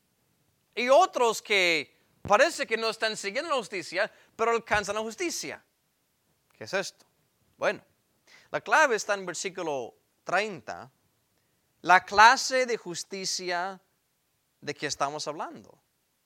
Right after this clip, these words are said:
Los gentiles alcanzaron la justicia que es por la fe. Tal vez pueden haber más clases de justicia, pero por ahora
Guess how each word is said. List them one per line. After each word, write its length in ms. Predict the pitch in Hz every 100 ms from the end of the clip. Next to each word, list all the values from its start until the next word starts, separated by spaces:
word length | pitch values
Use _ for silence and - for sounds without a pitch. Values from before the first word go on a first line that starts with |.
| _ _ _ _ _
Los 240 | 185 226 226
gentiles 840 | 247 226 285 311 233 185 208 -
alcanzaron 760 | 190 208 202 196 - 220 233 226
la 80 |
justicia 800 | 202 208 196 - 226 196 - 196 -
que 300 | 202 202 233
es 280 | 262 - - _
por 600 | 180 202 208 220 220 226 -
la 520 | 160 185 196 190 196 _ _ _ -
fe. 340 | 160 104 - _ _ _ _ _ _ _ _ _ _ _ _ _ _ _ _ _ _ _ _ _ _ _ _ _ _ _
Tal 220 | - 208
vez 560 | 190 196 233 - - - -
pueden 200 | 165 160
haber 260 | 147 139
más 400 | 127 127 139 -
clases 540 | - 143 135 160 - 147
de 60 |
justicia, 680 | 139 139 - 127 - 143 170 _ _ _ _
pero 500 | - 139 123 113 107 _ _ _ _ _
por 160 | - 151
ahora 500 | 143 160 120 98